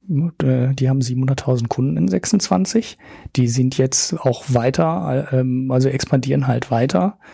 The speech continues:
Ähm, Amerika haben sie angekündigt, der U K ist kurzfristig angekündigt. Amerika war irgendwann, glaub ich, für Ende des Jahres angekündigt. Oh,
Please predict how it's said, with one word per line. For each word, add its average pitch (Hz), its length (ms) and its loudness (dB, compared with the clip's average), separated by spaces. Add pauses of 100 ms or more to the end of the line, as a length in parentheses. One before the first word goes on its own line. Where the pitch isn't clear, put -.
(380)
Ähm, 131 240 0
Amerika 131 540 0
haben 135 120 2
sie 135 100 0
angekündigt, 180 760 0
der 139 100 4 (140)
U 127 60 -2
K - 180 0
ist 127 200 -2
kurzfristig - 560 0
angekündigt. 185 560 0
Amerika 135 480 0
war 139 120 0
irgendwann, 143 380 0
glaub 135 260 0
ich, 143 120 -4
für 123 340 0 (340)
Ende 139 280 0
des 117 180 -8
Jahres 170 320 0
angekündigt. 196 800 0 (640)
Oh, - 200 -2